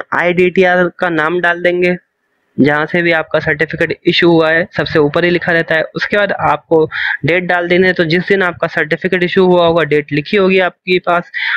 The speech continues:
उसके बाद browse पे जाना है, जहाँ भी आपने scan करके उसको certificate को रखा होगा certificate पे भी आपके signature होने चाहिए सेल्फ अटेस्टेड। उसके बाद upload पे click कर देना है। जैसे ही अपलोड पे click करेंगे आपके सामने व्यू और confirm का option आ जाएगा।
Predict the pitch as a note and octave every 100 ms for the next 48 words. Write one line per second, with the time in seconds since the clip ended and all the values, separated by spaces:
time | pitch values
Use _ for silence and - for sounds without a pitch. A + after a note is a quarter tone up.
0 | - D3+ C#3+ F3+ D3+ D3 E3 - F3 E3
1 | F3+ G3+ G3 E3 E3+ F3+ F3 D#3 D#3 D3
2 | - F#3+ G#3 G3+ G3+ G3 - G3 F#3+ F3
3 | F#3 G3 F#3 F#3+ F#3+ - G3 F#3+ F#3 F3
4 | F3+ F#3+ F3+ - E3+ E3+ D#3+ - E3 D#3+
5 | D#3+ D#3+ E3 E3 - - - D#3+ F#3 F#3+
6 | G#3 G3+ E3+ E3 E3 E3+ F#3+ F#3+ G#3+ D3+
7 | - _ _ _ D3 - E3 - - E3
8 | F3 E3+ E3+ D#3 - F#3 - G#3 F#3+ G3
9 | F#3 D#3 D#3 E3 D3+ D#3+ D3 C#3+ C#3 F3
10 | F#3 - G3 G3 D#3 D3+ _ - D3 D3+
11 | - E3 D#3+ D#3 C#3+ D#3 E3+ - C3+ C#3
12 | C#3+ C#3+ C#3 A#2+ A#2 C3 - F3 F3 F3
13 | E3+ E3+